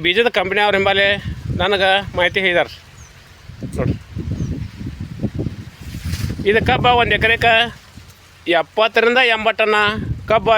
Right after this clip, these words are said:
ಇಳುವರಿ ಐತಿ. ಆಮೇಲೆ ಈ ಕಬ್ಬ ಬೀಳೋ ಪ್ರಮಾಣ ಕಡಿಮೆ. ನೋಡ್ರಿ, ನಾನು ರೈತ ಮಿತ್ರನ ಇನ್ನೊಂದು ಏನು ಹೇಳ್ತಾ ಅಂತ ಅಂತಂದ್ರೆ, ಕಬ್ಬ ಭಾಳ ಬೆಳೆ ಬಂದ ನಂತರ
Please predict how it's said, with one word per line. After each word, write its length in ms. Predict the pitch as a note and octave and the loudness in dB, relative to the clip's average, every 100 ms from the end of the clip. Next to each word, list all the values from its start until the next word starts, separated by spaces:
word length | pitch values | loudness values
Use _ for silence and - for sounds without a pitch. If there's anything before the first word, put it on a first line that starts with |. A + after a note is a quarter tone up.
| F#3+ | 4
ಇಳುವರಿ 260 | F3 G3+ A3 | 4 4 4
ಐತಿ. 200 | G#3 G3 G3+ G3+ - - - - - - - - - - - G#3 | 2 2 2 0 -8 -8 -12 -20 -20 -20 -8 -8 -6 -10 -2 0
ಆಮೇಲೆ 320 | A#3 A#3+ A#3+ A#3+ A3 | 2 2 2 2 2
ಈ 20 | B3 A#3 | 2 2
ಕಬ್ಬ 160 | A#3+ A#3+ B3 B3+ G#3+ - - - - - - B2 | 2 4 4 2 -4 -16 -20 -20 -20 -20 -20 -2
ಬೀಳೋ 240 | E3+ A3 B3 B3 | 4 6 6 4
ಪ್ರಮಾಣ 240 | A#3+ A3+ A3+ G3+ | 2 2 2 2
ಕಡಿಮೆ. 240 | G3+ D3 - - - - - - - | 2 0 -4 -18 -20 -20 -20 -18 -6
ನೋಡ್ರಿ, 200 | D3+ B2 - - - - - - - - - - - - - - - - - - - - - | -6 -6 -10 -12 -8 -6 -6 -6 -6 -8 -8 -8 -8 -12 -10 -4 -2 0 0 2 2 2 0
ನಾನು 140 | A3+ A#3 | 2 2
ರೈತ 160 | B3 C4 | 2 2
ಮಿತ್ರನ 240 | C4 B3+ B3 | 2 2 2
ಇನ್ನೊಂದು 200 | A#3+ A#3+ | 4 4
ಏನು 100 | A#3 | 2
ಹೇಳ್ತಾ 180 | A3+ A3+ A3+ | 2 2 2
ಅಂತ 100 | A3 | 2
ಅಂತಂದ್ರೆ, 340 | G#3 G#3+ G#3+ G#3 G#3 - - - - - - - - - - - - | 4 2 4 2 0 -8 -14 -16 -18 -20 -20 -20 -18 -14 -6 -2 0
ಕಬ್ಬ 220 | B3 C4+ B3+ B3 B3+ G3+ | 0 2 2 4 2 2
ಭಾಳ 220 | G3+ A3+ A#3+ | 2 4 2
ಬೆಳೆ 180 | A3 A3+ A3 | 2 2 2
ಬಂದ 180 | A3+ A3 A3 A3+ G#3+ - - - - - - | 2 4 2 0 -4 -14 -18 -16 -16 -12 -2
ನಂತರ 260 | A3 A#3 A#3 | -2 2 2